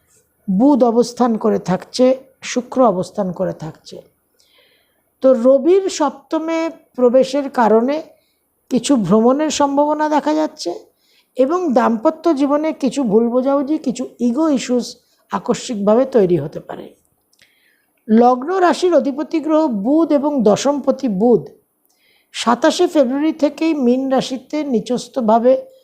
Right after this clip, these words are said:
অবস্থান করছে, রাহু যুক্ত হয়ে, শুক্র যুক্ত হয়ে। এই বুধ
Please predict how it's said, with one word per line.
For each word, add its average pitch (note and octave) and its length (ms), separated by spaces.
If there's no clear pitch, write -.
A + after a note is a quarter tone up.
অবস্থান A#3+ 520
করছে, D#4 540
রাহু G3+ 340
যুক্ত B3 360
হয়ে, D4 180
শুক্র A3 380
যুক্ত E3+ 320
হয়ে। E3 280
এই E4 280
বুধ D4+ 400